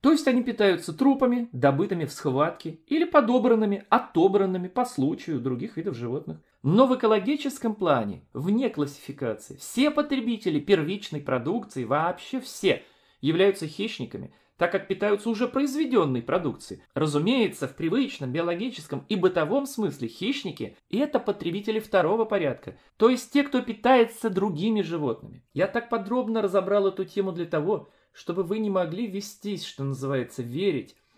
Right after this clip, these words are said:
тем, кто несёт откровенную чушь, ахинею, не разбирающуюся в экологии, биологии, биохимии, с экранов телевизоров и с мониторов, компьютеров. Сейчас их много, и вот этот лёгкий и дешёвый самообман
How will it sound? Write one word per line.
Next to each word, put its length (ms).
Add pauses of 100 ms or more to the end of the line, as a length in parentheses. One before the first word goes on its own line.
(220)
тем, 180
кто 180
несёт 400
откровенную 680
чушь, 360
ахинею, 460
не 100
разбирающуюся 760
в 80
экологии, 420
биологии, 540
биохимии, 720 (180)
с 140
экранов 380
телевизоров 580
и 60
с 80
мониторов, 500
компьютеров. 680 (440)
Сейчас 320
их 120
много, 580 (220)
и 160
вот 160
этот 200
лёгкий 380
и 60
дешёвый 340
самообман 680